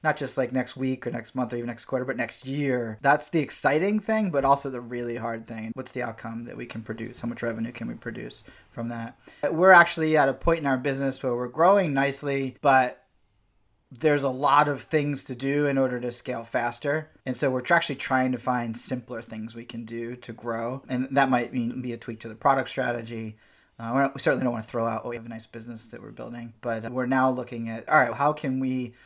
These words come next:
drastically grow our sign-up volume, maybe using product growth? Or what other product can we build that's a similar average revenue per customer that can help us get our net dollar retention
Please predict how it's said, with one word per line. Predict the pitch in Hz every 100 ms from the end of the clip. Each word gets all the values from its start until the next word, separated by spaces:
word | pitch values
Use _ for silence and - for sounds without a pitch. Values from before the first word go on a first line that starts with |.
| - - _
drastically | - 143 156 151 139 127 123
grow | 123 127
our | 123 120
sign-up | - 120 117 120
volume, | 117 107 107 110 110 117
maybe | 117 110
using | 110 113 113
product | 113 113 110 107
growth? | 117 127 - _
Or | 131 131 123 113 -
what | 139 180
other | 170 160 160
product | - - 147 143 131 -
can | 143 127
we | 123
build | 113 139 135 131 120
that's | 117 117
a |
similar | 117 - 151 147 135 127 123 113
average | 143 123 123
revenue | 131 123 123
per | 120 110
customer | - 131 - 120 120 117 117
that | 135
can | 135
help | 135 123
us | 127 123 107 - 107
get | 123
our | 113 113 - -
net | 131 120 120
dollar | 107 107 107
retention | 107 - 110 - - 117